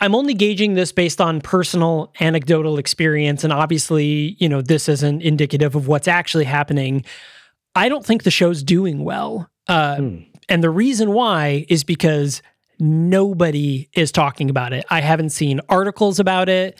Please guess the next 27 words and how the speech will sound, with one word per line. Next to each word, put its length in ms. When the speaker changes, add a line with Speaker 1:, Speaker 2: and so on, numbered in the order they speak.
Speaker 2:
Interesting. 260
Speaker 1:
from 160
any 180
of 80
the 60
nerd 300
sites 260
I 60
follow. 440
Like, 200
nobody 640
is, 300
is, 460
you 80
know, 80
on 140
social 320
media. 420
I 160
have 140
literally 420
seen 380
nobody 400
talk 300
about 220
this 120
show 380